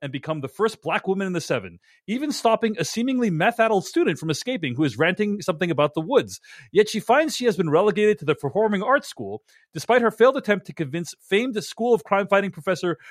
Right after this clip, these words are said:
Richard Brinkerhoff, played by Clancy Brown, Clancy Brown to let her join his class. All right, so pretty cool setup. Like,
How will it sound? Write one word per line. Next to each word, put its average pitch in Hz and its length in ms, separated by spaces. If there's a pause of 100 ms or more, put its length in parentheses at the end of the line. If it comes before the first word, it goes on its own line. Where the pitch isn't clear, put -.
(140)
Richard 196 400
Brinkerhoff, 120 560 (320)
played 143 160
by 123 120
Clancy 127 320
Brown, 139 360 (600)
Clancy 180 260
Brown 139 480 (300)
to 139 80
let 143 140
her 156 100
join 113 300
his 107 120
class. - 420 (680)
All 170 80
right, 107 240 (180)
so 175 580 (540)
pretty 339 360
cool 240 760
setup. 117 440
Like, 131 300